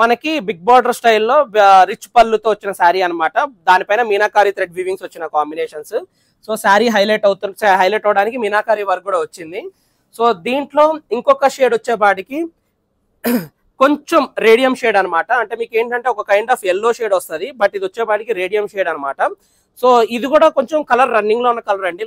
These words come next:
Last, ఆ, ఈ October, November లో అయితే ఈ type of color sarees అయితే బాగా sale అయినాయి. అంటే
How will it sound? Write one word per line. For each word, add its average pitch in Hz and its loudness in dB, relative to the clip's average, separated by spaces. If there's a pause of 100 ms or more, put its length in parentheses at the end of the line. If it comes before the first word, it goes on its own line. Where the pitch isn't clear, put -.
Last, 185 2 (840)
ఆ, 170 4 (560)
ఈ 190 -6 (480)
October, 240 0
November 220 2
లో 220 2
అయితే 220 -2 (160)
ఈ - -4 (100)
type 208 0
of 240 -4 (100)
color 214 2
sarees 226 0
అయితే 226 -8 (100)
బాగా 208 2 (100)
sale 220 2
అయినాయి. 190 -2 (220)
అంటే 214 -4